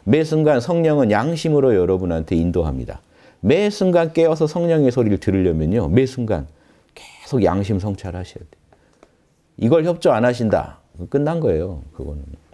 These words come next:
그럼 성령이 어떻게 해주실 수가 없어요. 아니, 그런 식이면 지금 이 다른 사람들도, 일반인들도 성령이 그렇게 전지전능하면 믿기 전에 다 해주죠. 믿게 만들어 버리시겠죠.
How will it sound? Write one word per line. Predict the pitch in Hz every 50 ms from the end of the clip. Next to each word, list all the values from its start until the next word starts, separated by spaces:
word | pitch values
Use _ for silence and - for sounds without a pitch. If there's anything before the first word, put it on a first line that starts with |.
| _ _
그럼 | - 101 90
성령이 | - 156 160 165 160 151 143 110
어떻게 | 85 80 - - 120
해주실 | 131 127 123 120 117
수가 | - - - 82 80
없어요. | 85 - - - 85 78 - _ _ _ _ _ _ _ _ _ _ _ _ _ _ _ _ _ _ _ _ _ _ _ _
아니, | - 127 156 147
그런 | - 143 147 175 185
식이면 | 170 - 151 139 135 131 120 113
지금 | 101 117 113 113 107 104
이 | 101
다른 | - - 113 110 127 143 135
사람들도, | 131 143 127 123 117 104 104 92 - - 92 87 90
일반인들도 | 107 120 123 147 143 139 135 117 107 98 - - 98
성령이 | - 202 202 202 185 170 147 131
그렇게 | - - 147 143 - 127
전지전능하면 | - - 117 117 127 139 139 131 127 117 117 107 95 85 71 - - - - - - _ -
믿기 | 98 123 156 156 - 190
전에 | 165 156 131 117 123 117
다 | - - 110
해주죠. | 101 131 165 160 160 135 113 - 78 - - - - _ _ _ _ _ _ _ _ _ _ _
믿게 | - 139 165 - 208
만들어 | 202 196 180 180 185 202 196 202
버리시겠죠. | 180 180 165 160 - 170 147 135 - - 120 113 113 90 69